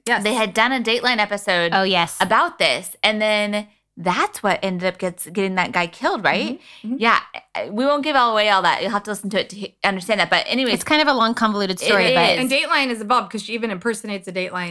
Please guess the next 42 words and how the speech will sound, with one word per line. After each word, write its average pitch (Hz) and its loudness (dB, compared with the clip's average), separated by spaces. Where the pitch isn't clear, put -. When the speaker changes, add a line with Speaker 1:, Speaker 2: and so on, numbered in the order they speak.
Speaker 1:
um, 175 -14
Speaker 2:
Producer, 202 0
Speaker 3:
Right. 185 4
Speaker 2:
right? 151 2
Speaker 1:
producer 240 -2
at 170 -2
one 175 -6
point. 175 -14
Speaker 2:
Yeah. 202 4
Speaker 1:
Yeah, 202 2
Pam 226 0
does. 185 -6
Speaker 2:
So 240 2
it, 214 2
Speaker 1:
Evil 202 0
Speaker 2:
like, 214 0
Speaker 1:
Pam. 185 -16
Speaker 2:
that's 240 -2
the 214 -4
reason 269 -2
they 214 0
made 190 -2
this 185 -8
podcast 220 -2
was 180 -4
to, - -8
like, 170 -2
show 220 0
how 196 0
Dateline 190 0
had, 175 -6
like, 156 -4
played 190 0
a 165 0
role 190 2
in 160 -4
this 165 -12
whole 160 -4
Speaker 1:
Right. 185 -12
Speaker 2:
story. 196 0
And 175 0
Speaker 3:
Mm-hmm. 185 -4